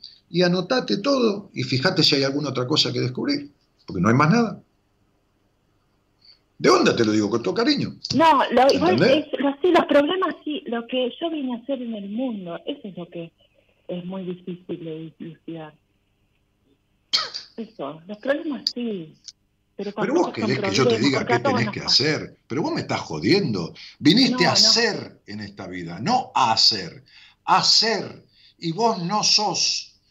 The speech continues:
Speaker 1: No sabés quién sos, no lo que hacer.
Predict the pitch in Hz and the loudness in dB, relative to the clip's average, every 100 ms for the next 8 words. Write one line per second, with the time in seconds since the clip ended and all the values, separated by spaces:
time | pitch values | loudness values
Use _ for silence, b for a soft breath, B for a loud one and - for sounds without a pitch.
0 | _ - 143 196 240 - 185 180 220 - | _ -16 -8 -4 -2 0 -2 -2 -2 -4
1 | - 202 214 190 - 185 196 135 - - | -10 -4 -2 0 0 0 0 -4 -6 -10
2 | - 160 202 214 165 147 139 135 123 156 | -14 -8 -6 -2 -2 -2 -2 -2 2 4
3 | 127 87 80 | 2 -2 -8